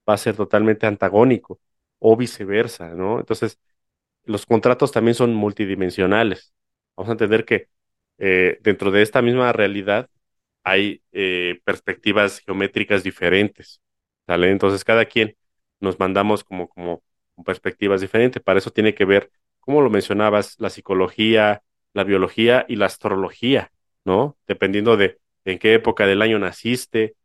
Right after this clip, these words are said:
que si los astros influencian o no, pues claro que los astros influencian. Dicen, "No, no le hagas caso a Walter Mercado,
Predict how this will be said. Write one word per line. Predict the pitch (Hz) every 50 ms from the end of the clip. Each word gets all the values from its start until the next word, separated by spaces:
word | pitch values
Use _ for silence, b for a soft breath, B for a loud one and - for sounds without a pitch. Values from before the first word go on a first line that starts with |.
| _ _ _ _ _ _ _ _ _ -
que | 92 87
si | - - 98
los | 98 92 -
astros | 104 104 - - 120 110 107 98 - - - _ _ _ _ _ _ _ _ _
influencian | - 98 - 98 101 98 95 117 113 113
o |
no, | 120 143
pues | 143 - -
claro | _ 165 180 185 165
que | - 139
los | 127 117 147
astros | 147 135 - 143 127 -
influencian. | 113 104 - 107 110 110 - 131 135 131 117 110 110 - -
Dicen, | 120 127 131 143 131 120 120
"No, | 135 160 185 190
no | 190 185
le | 175 170 165
hagas | 160 156 - -
caso | - 143 - 143
a | 127
Walter | 107 113 117 120 - 123 110
Mercado, | 101 95 90 - - - 92 92 95 101 98 101 92 90